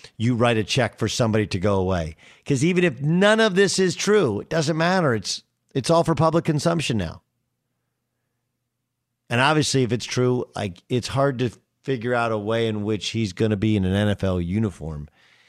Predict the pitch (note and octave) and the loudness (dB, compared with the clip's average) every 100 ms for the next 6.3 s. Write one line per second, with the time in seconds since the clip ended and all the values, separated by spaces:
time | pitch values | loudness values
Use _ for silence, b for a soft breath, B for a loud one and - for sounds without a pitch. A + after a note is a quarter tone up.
0 | b _ D3 D3 C3+ C3+ A#2+ A2+ C3 B2+ | b _ -2 0 0 0 0 -2 -2 0
1 | A#2 A#2+ A2+ A#2 A2+ G#2+ G#2 F2 F#2 F2 | 0 0 0 -2 -4 -2 -4 -4 -6 -8
2 | - _ _ _ _ _ _ _ _ _ | -16 _ _ _ _ _ _ _ _ _
3 | _ _ _ G2+ B2 D#3 - _ _ _ | _ _ _ -4 -2 -2 -6 _ _ _
4 | _ _ b b b b b b b b | _ _ b b b b b b b b
5 | b b b b b C#3 D#3+ E3 A#2 E3 | b b b b b -2 0 0 2 2
6 | D#3 - | 2 -2